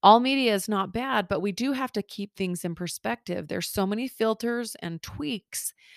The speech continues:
that change things that we aren't often getting a true representation of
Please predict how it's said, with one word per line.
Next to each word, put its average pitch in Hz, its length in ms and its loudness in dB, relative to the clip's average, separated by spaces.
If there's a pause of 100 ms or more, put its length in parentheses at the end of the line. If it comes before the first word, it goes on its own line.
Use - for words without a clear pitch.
(200)
that 185 120 -2
change 349 420 -2
things 185 340 -4
that - 180 -2
we 208 240 0 (160)
aren't 208 260 -2
often 208 440 2
getting 190 260 0
a 180 60 -4
true - 220 -4
representation 185 840 -2
of 165 100 -4